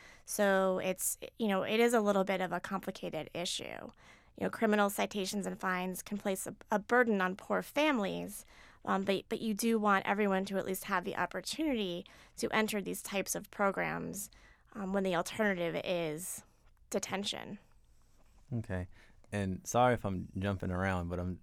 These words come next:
Speaker 2: really
Speaker 1: No,
Speaker 2: just
Speaker 1: no,
Speaker 2: trying
Speaker 1: no,
Speaker 2: to
Speaker 1: it's
Speaker 2: wrap
Speaker 1: okay.
Speaker 2: my head around all of this.
Speaker 1: Sure.
Speaker 2: This is a lot of
Speaker 1: It's o-
Speaker 2: information <laughs> to take in.
Speaker 1: It is. <laughs>
Speaker 2: <laughs> Um, so, like, just on, for, like, on a more general scale, how do fines and fees work for juveniles, and is there, like, any major differences from, like, state to state?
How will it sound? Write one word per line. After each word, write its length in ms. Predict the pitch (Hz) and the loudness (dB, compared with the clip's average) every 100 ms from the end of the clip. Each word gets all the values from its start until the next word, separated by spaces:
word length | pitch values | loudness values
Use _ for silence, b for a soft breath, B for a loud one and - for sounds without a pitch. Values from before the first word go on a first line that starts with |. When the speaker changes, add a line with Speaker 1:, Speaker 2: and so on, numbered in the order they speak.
| - | -10
Speaker 2:
really 240 | - 101 98 | -4 0 2
Speaker 1:
No, 120 | 294 | 2
Speaker 2:
just 120 | 277 | 4
Speaker 1:
no, 60 | 240 | 4
Speaker 2:
trying 180 | - 202 | 4 4
Speaker 1:
no, 60 | |
Speaker 2:
to 60 | 92 | 0
Speaker 1:
it's 80 | 87 | 0
Speaker 2:
wrap 160 | 92 | 0
Speaker 1:
okay. 80 | 92 | 2
Speaker 2:
my 100 | 95 | 0
head 180 | 92 92 | 0 0
around 360 | 90 87 87 | 0 0 -2
all 180 | 85 87 | -2 -2
of 100 | 87 | -2
this. 140 | 87 87 | -2 0
Speaker 1:
Sure. 100 | 247 | 2
Speaker 2:
This 180 | - | 2
is 100 | 92 | 0
a 20 | 90 | 4
lot 180 | 92 | 4
of 80 | 95 | 4
Speaker 1:
It's 0 | |
o- 160 | 92 98 | 2 0
Speaker 2:
information 360 | 92 - - | 0 4 8
<laughs> 60 | 139 | 8
to 0 | |
take 300 | - 131 104 | 6 4 2
in. 160 | 98 90 | 0 -4
Speaker 1:
It 160 | - 240 | -2 2
is. 400 | 226 214 269 - - | 4 6 4 2 4
<laughs> 80 | - | 4
Speaker 2:
<laughs> 100 | - | 4
Um, 400 | 107 104 104 101 B B | 2 4 4 0 B B
so, 180 | - 117 | 0 4
like, 400 | 113 107 104 - - - | 6 6 2 -4 -18 -6
just 320 | 120 123 - - | -4 -2 -4 0
on, 240 | 120 233 | 2 2
for, 300 | 196 113 107 - - | 4 4 4 -2 -6
like, 120 | 113 110 | -2 2
on 100 | 104 | 2
a 80 | |
more 220 | 95 107 104 | 2 2 0
general 420 | 95 104 107 98 | 0 0 2 0
scale, 460 | - 98 104 101 | -4 0 2 2
how 200 | 92 110 | 4 4
do 100 | 131 | 4
fines 360 | 123 117 120 113 | 4 4 4 4
and 120 | 104 | 0
fees 280 | - 110 98 | 0 0 0
work 400 | 92 104 101 - - | 2 2 2 -6 -10
for 180 | - 98 | -4 -2
juveniles, 640 | 90 107 101 87 87 87 | 0 0 0 0 0 -2
and 100 | 92 | -2
is 120 | 92 90 | -2 0
there, 100 | 95 | 0
like, 180 | 95 | 0
any 200 | 98 101 | 0 -2
major 300 | 92 95 92 | 0 0 -2
differences 560 | 87 98 113 110 117 113 | 0 0 0 -2 -4 -6
from, 140 | - | -6
like, 140 | 92 85 | -6 -4
state 220 | - 98 | -4 -4
to 60 | 98 | -4
state? 280 | - 120 | -4 -4